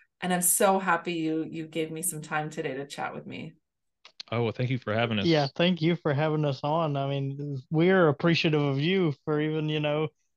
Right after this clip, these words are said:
Speaker 3: thinking of us as guests. So.
Speaker 1: Well, thank you. Any last words you wanna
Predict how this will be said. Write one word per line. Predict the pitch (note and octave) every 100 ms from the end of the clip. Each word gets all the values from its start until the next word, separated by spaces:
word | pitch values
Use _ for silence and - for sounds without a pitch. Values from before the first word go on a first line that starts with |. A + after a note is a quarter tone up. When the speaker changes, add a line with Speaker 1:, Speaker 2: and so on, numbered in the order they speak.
| _ _ _ -
Speaker 3:
thinking | F3 E3 D#3+
of | D#3+ D3
us | D#3+ -
as | D3+ C#3+
guests. | D3 F#3+ E3 -
So. | D3 C3+ C3+ - _ _ _
Speaker 1:
Well, | F#3+ E3+ E3+ F3
thank | G#3 A#3
you. | A3
Any | - C4 G#4
last | D4 A#3+ B3 C4
words | G#3+ G#3 G3+ G#3+
you | G#3+
wanna | G3 F#3+ F3+